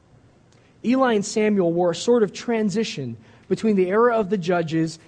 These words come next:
and the start of Israel's monarchy under Saul and then David. God could not allow Eli, or worse, his wicked sons, to lead the nation into this crucial stage of development. So he wiped the slate clean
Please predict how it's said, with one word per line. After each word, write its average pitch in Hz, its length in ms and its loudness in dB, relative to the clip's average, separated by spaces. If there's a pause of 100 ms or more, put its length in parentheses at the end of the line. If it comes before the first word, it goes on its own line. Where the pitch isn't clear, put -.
(120)
and 170 100 -6
the 170 60 -6
start 220 340 2
of 170 120 -2
Israel's 185 420 -2
monarchy 170 480 -6
under 139 160 -8
Saul 180 500 -4 (280)
and 139 100 -8
then 160 140 -2
David. 147 420 -4 (800)
God 202 260 -2
could 190 240 -8
not 220 300 -2
allow 190 440 -2
Eli, 160 440 -4 (320)
or 226 160 2
worse, 233 560 -4 (320)
his 214 180 0
wicked 208 380 -4
sons, 156 600 -4 (280)
to - 120 0
lead 226 300 2
the 226 80 2
nation 208 400 0
into 185 220 -4
this 180 160 -6
crucial 233 360 -6
stage 202 380 -2
of 165 80 -6
development. 165 560 -6 (680)
So - 200 -4
he 180 160 -2
wiped 175 400 -2
the 196 140 -10
slate 220 400 -2
clean 165 480 -2